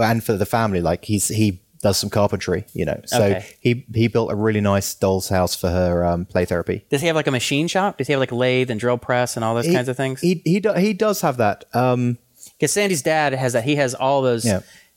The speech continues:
Speaker 2: lathes and drill presses and all this, like, machinery, like, tool and die maker would have,
Speaker 1: Mm-hmm.
Speaker 2: which to build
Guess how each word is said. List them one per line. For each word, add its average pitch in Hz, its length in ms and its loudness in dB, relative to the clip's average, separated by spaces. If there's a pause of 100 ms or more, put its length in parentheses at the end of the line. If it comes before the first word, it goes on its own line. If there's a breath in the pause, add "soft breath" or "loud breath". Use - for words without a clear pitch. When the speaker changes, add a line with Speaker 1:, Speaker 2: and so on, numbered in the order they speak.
(100)
Speaker 2:
lathes 131 460 2
and 110 100 -4
drill 123 200 0
presses 117 480 0
and 113 80 -2
all 123 120 2
this, 123 160 0
like, 120 140 -2
machinery, 117 320 -2
like, 110 100 -2
tool 131 200 0
and 120 80 -2
die 123 420 0
maker 131 220 0
would 123 80 0
have, 127 260 4
Speaker 1:
Mm-hmm. 113 80 4
Speaker 2:
which 117 120 -2
to 117 60 -2
build 120 520 0